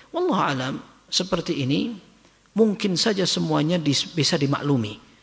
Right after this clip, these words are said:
Ketika ada majlis kemudian orang masuk langsung, "Assalamualaikum," bisa ganggu memang, bisa ganggu.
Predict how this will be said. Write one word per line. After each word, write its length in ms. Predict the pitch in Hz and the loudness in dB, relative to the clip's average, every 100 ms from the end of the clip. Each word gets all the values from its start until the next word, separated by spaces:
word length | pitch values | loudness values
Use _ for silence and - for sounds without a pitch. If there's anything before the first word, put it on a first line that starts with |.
| _ _ | _ _
Ketika 400 | 160 151 185 180 | -2 0 0 0
ada 240 | - 147 147 | 0 -2 0
majlis 480 | 147 127 143 170 - | -2 -2 -4 -4 -2
kemudian 640 | 156 143 127 135 208 220 - - - | 0 -2 0 0 0 -2 -8 -20 -6
orang 240 | 170 165 175 | -2 0 -2
masuk 420 | 160 135 - - | -2 -2 -2 -2
langsung, 240 | 170 151 156 | -2 -2 -4
"Assalamualaikum," 1040 | - 247 277 277 226 208 214 190 156 165 | 0 4 6 6 4 0 -2 -2 -4 -6
bisa 320 | 139 180 - 233 | -2 0 2 2
ganggu 400 | 180 247 226 220 | 0 0 -2 0
memang, 320 | 220 220 202 190 - - | -2 -2 -4 -10 -18 -12
bisa 180 | 185 202 | -8 -6
ganggu. 400 | 196 - 92 85 | -6 -6 -8 -10